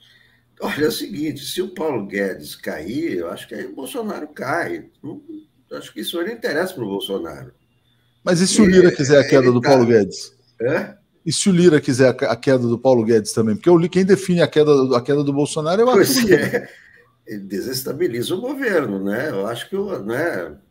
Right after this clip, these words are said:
Speaker 1: a gente tem, a gente fala disso praticamente todo dia, né? Principalmente o Paulo chama atenção pra isso, né? A sustentação da, da, da elite é porque o Paulo Guedes tá aí, né?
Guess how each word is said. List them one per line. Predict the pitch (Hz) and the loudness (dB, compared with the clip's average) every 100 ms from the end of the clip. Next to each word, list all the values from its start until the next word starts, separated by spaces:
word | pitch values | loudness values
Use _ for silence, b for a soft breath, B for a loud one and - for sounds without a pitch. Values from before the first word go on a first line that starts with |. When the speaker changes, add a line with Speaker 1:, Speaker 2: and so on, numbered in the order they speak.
| - | -18
Speaker 1:
a | 87 | -12
gente | 110 131 - | -10 -10 -10
tem, | - 165 135 | -8 -6 -6
a | 87 | -8
gente | 123 123 | -10 -12
fala | - 117 117 | -10 -6 -6
disso | 90 110 - | -6 -12 -8
praticamente | 131 - 135 139 | -10 -10 -12 -10
todo | 175 190 202 | -10 -10 -12
dia, | - 139 160 90 | -8 -4 -4 -6
né? | 95 131 139 | -8 -10 -12
Principalmente | 104 - 98 107 143 | -20 -14 -12 -12 -14
o | 131 | -14
Paulo | 95 107 139 | -10 -8 -10
chama | 98 107 101 | -10 -10 -10
atenção | 101 95 - 101 101 | -8 -12 -10 -12 -10
pra | 95 90 | -10 -8
isso, | 113 139 - 85 | -8 -10 -12 -14
né? | 92 139 - _ _ _ _ _ _ _ _ _ - | -10 -12 -14 _ _ _ _ _ _ _ _ _ -12
A | 120 | -10
sustentação | 135 147 - 107 107 98 - 101 87 85 | -8 -8 -4 -4 -4 -8 -8 -8 -8 -8
da, | 92 90 | -10 -10
da, | 87 95 | -8 -10
da | 92 120 | -6 -6
elite | 139 127 143 170 - | -4 -6 -6 -6 -8
é | |
porque | 302 320 - | -12 -16 -14
o | 277 | -14
Paulo | 240 190 220 | -8 -6 -6
Guedes | 180 147 175 - | -6 -6 -6 -8
tá | 269 | -6
aí, | 226 160 165 | 0 2 2
né? | 117 147 | 0 -6